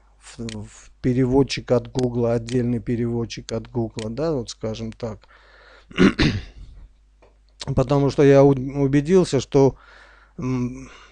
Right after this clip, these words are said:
здесь, э, дергать по каждому пустяку верхнего спонсора, вот что значит это слово, или вот скопируйте, вставьте сюда, переведите на русский, если вам удобен другой, там, узбекский, казахский, ну, по-,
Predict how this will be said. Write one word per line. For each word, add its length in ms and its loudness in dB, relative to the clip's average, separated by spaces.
здесь, 640 -2
э, 400 -16
дергать 640 6
по 140 4
каждому 540 4
пустяку 640 -4
верхнего 560 0
спонсора, 600 0
вот 200 -8
что 260 -2
значит 440 -6
это 220 -4
слово, 480 -2
или 200 -4
вот 280 -8
скопируйте, 760 0
вставьте 460 0
сюда, 500 0
переведите 680 -2
на 180 2
русский, 360 0
если 320 -2
вам 280 2
удобен 480 0
другой, 440 6
там, 340 0
узбекский, 640 2
казахский, 680 2
ну, 200 -2
по-, 200 0